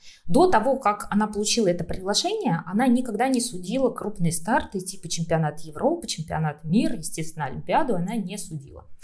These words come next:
Но как только она получила это приглашение, она поняла, что ей будет открыт доступ на вот такие вот крупные турниры.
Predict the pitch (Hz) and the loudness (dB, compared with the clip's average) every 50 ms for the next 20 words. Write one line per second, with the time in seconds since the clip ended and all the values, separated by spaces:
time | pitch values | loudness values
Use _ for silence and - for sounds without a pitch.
0 | - - - - - - - 226 269 359 466 466 - - 339 349 - - 294 285 | -18 -18 -18 -18 -6 4 6 6 8 8 6 6 6 4 4 2 2 0 2 2
1 | 254 262 - 190 190 208 233 196 - 190 185 202 214 - - 214 175 156 170 175 | 2 2 4 4 4 4 2 0 0 -2 -4 -4 -2 -2 -2 0 0 0 -2 -2
2 | - - 185 - - 165 160 160 160 - 330 381 440 453 440 339 214 240 - - | -4 -10 -12 -12 -6 -2 0 0 2 2 2 2 2 2 2 2 2 2 4 4
3 | 349 349 277 - - 170 156 - - 156 156 202 247 262 285 285 - 165 165 - | 4 4 2 2 0 -2 -2 -2 -2 -2 0 0 0 0 -2 -2 -2 -2 -4 -4
4 | - - - 214 214 - 165 160 196 277 359 - - 226 170 - - 175 180 202 | -4 -2 -4 -4 -4 -6 -4 0 0 2 2 2 0 -2 -4 -4 -6 -8 -2 2
5 | 254 294 240 - 220 269 262 - 190 180 - 226 233 - 175 - - - - 185 | 2 2 2 2 0 -2 0 -2 -4 -4 -4 -6 -6 -4 -4 -6 -6 -6 -8 -6
6 | - 220 208 208 - 214 220 220 220 202 156 - - - | -4 -2 -2 -2 0 -2 -2 0 0 0 0 0 -2 -8